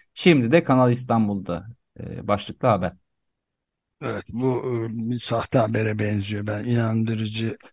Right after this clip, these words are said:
Speaker 1: <laughs>
Speaker 2: bulmadım bunu. Peki, o zaman burada bitirelim ve ara verelim. Sonra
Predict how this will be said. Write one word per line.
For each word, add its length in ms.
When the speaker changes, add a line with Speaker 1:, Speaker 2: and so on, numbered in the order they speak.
Speaker 1:
<laughs> 560
Speaker 2:
bulmadım 720
bunu. 200
Peki, 440
o 100
zaman 400
burada 280
bitirelim 500
ve 320
ara 320
verelim. 440
Sonra 480